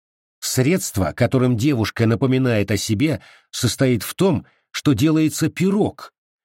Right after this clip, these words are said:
из которого вылетают две голубки. Разрезал он пирог, а оттуда голубь да голубка вылетели. Эти голубки целуются. Любовная верность голубей напоминает герою о его собственной неверности.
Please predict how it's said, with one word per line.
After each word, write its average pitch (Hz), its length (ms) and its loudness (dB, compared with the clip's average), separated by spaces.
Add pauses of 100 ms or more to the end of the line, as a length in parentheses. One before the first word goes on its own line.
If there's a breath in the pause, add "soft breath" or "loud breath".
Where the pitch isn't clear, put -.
(120)
из 110 160 0
которого 131 540 2
вылетают 131 720 0
две 104 220 0
голубки. 117 580 -4 (720)
Разрезал 120 880 2
он 117 160 0
пирог, 131 480 -2 (320)
а 123 240 4
оттуда 135 680 0 (360)
голубь 214 540 0
да 165 120 2
голубка 202 560 0
вылетели. 139 640 0 (720)
Эти 127 320 0
голубки 127 480 0
целуются. 127 800 -4 (640)
Любовная 117 640 2
верность 107 500 0
голубей 110 480 0
напоминает 110 580 0
герою 117 520 0
о 113 80 2
его 113 400 0
собственной 107 720 0
неверности. - 800 -4